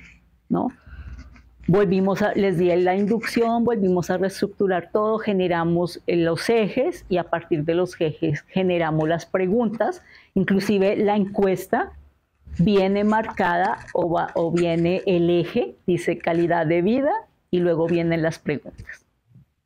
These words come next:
Y viene un, una explicación de tres renglones del eje para que las personas sepan también de qué se trata, ¿no? Y al principio de la encuesta dice por qué se hace la encuesta, ¿no? O sea,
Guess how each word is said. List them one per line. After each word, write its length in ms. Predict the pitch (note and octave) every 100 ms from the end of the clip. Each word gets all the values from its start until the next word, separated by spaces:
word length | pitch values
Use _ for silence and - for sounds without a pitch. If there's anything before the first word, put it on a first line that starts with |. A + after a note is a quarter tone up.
| -
Y 140 | F#3+
viene 360 | F#3 F3 F3+ F3+
un, 300 | G3 F#3+ F#3+
una 200 | F3+ F3+
explicación 600 | F3 F#3+ F#3 G3 - D#3
de 120 | D#3
tres 200 | D#3 E3 D#3+
renglones 600 | F3 E3+ E3 E3 D#3 D3+
del 160 | D3
eje 280 | - - _ _
para 200 | E3 D#3+
que 120 | -
las 160 | E3 D#3
personas 500 | F3 E3 E3 D#3+ D#3+
sepan 360 | F3+ - E3+ E3
también 400 | F3+ D#3+ D#3 C#3+
de 120 | -
qué 160 | E3
se 160 | - F3
trata, 460 | - - - - _ -
¿no? 180 | F3+ - - - - - - -
Y 80 | A3
al 100 | A3
principio 480 | A3 A3 G#3+ A3 G3+
de 140 | G3+
la 80 | A3
encuesta 460 | A3 G3 F3+ F3+
dice 280 | F#3 F#3+ F#3+
por 240 | - F#3+ -
qué 100 | D#3+
se 120 | D#3+
hace 200 | D3+ E3
la 120 | E3
encuesta, 500 | F#3+ E4+ B3+ - - _ _ _ _ _ -
¿no? 180 | C#4 C4+
O 0 |
sea, 260 | - D#3